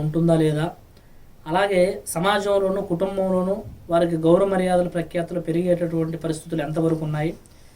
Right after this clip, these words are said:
ఏ ఏ మార్పులు తీసుకోగలిగితే ఈ సంవత్సర కాలంలో వీరికి అనుకూలంగా ఉంటుందనేటటువంటి ఈ అంశాల గురించి మనము ఈ మీనరాశి కలిగిన వారికి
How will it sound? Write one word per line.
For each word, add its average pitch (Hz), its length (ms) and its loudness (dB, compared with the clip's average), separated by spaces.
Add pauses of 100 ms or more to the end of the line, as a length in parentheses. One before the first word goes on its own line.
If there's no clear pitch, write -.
(420)
ఏ 185 140 2 (160)
ఏ - 20 10 (100)
మార్పులు 202 440 0
తీసుకోగలిగితే 185 720 0 (420)
ఈ 180 120 -4
సంవత్సర 202 420 -2
కాలంలో 196 320 2
వీరికి 175 220 0
అనుకూలంగా 180 580 2
ఉంటుందనేటటువంటి 165 880 0 (400)
ఈ - 20 0 (100)
అంశాల 180 420 2
గురించి 160 340 0
మనము 143 240 -6 (1120)
ఈ 185 120 0
మీనరాశి 202 460 6
కలిగిన 185 240 0
వారికి 175 320 2